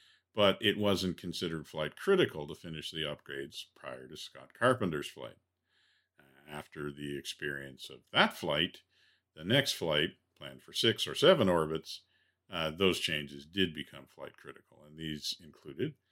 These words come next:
redesigning the attitude control thrusters and redesigning the control inputs so that the astronaut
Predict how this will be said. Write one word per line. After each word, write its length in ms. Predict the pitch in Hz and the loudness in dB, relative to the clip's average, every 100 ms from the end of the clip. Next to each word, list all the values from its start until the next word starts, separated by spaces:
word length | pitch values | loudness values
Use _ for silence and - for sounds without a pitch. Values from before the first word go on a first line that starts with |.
| _ _ _ _ _ - | _ _ _ _ _ -2
redesigning 640 | 92 95 90 92 92 95 | 2 2 4 6 8 8
the 140 | 90 85 | 6 4
attitude 440 | 82 82 - 80 | 2 0 -4 -6
control 380 | - 78 82 78 | -6 -8 -4 -4
thrusters 560 | - 71 71 - 165 135 | -4 -8 -10 -8 -8 -6
and 160 | 82 | -6
redesigning 680 | 78 78 76 76 73 73 73 | -4 -4 -6 -6 -6 -8 -10
the 60 | 69 | -14
control 520 | - 67 73 71 69 _ | -16 -16 -10 -10 -10 _
inputs 520 | 139 175 - 76 82 | 0 2 0 -6 -6
so 240 | - - 80 | -6 -6 -6
that 180 | 80 | -6
the 140 | 80 80 | -4 -2
astronaut 680 | 78 82 - 78 71 71 | -2 -4 -8 -12 -12 -12